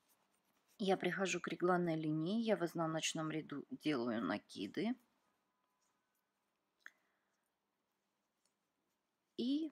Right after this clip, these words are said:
провязываю все петли спинки. Сейчас с рукавом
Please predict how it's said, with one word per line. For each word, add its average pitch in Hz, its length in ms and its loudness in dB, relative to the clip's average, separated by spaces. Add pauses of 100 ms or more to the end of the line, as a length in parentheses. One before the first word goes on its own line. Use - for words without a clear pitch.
провязываю 170 720 0
все - 240 -10
петли - 380 -10
спинки. - 680 -8 (300)
Сейчас - 500 -8 (480)
с - 140 -14
рукавом 175 560 -2